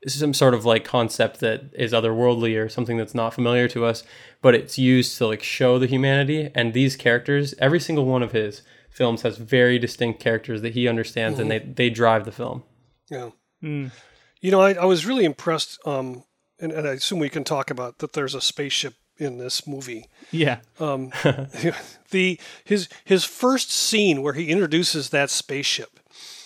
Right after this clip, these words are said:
Speaker 2: and I don't know if you remember, but it's this amazing landscape with these clouds kind of coming over this hill. And it's
Speaker 3: Yeah.
Speaker 2: this sense of, I mean, you know, the spaceship itself is just, like, big, this big lump. It's, it, you know, doesn't have,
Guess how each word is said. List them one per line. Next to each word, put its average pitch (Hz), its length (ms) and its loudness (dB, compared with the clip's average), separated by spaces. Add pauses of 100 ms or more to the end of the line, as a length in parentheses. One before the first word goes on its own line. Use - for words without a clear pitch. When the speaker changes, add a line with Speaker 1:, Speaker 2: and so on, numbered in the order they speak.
(160)
Speaker 2:
and 160 120 -2
I 185 60 4
don't 190 140 6
know 165 40 4
if 156 140 -4
you 170 80 0
remember, 160 220 2
but 139 140 -2
it's 143 160 -4
this 151 240 -2
amazing 170 680 4
landscape 156 720 0
with 151 100 -6
these 143 180 -6
clouds 147 600 2
kind 170 200 0
of 135 120 -6
coming 151 360 0
over 147 380 -2
this 139 240 -4
hill. 127 400 -6 (480)
And 180 100 4
it's 175 200 4
Speaker 3:
Yeah. 139 60 0
Speaker 2:
this 165 140 2
sense - 480 2
of, 143 280 0 (280)
I 208 40 -8
mean, 269 180 4 (320)
you 254 80 -4
know, 254 100 10
the 233 120 4
spaceship - 480 0
itself 185 400 2
is 185 120 2
just, 175 220 0
like, 151 120 -2
big, 147 160 -8
this 143 180 -4
big 147 240 -6
lump. 143 560 4 (340)
It's, - 240 -6
it, 175 200 -4
you 196 60 -8
know, 170 120 0
doesn't 170 240 0
have, 165 260 -2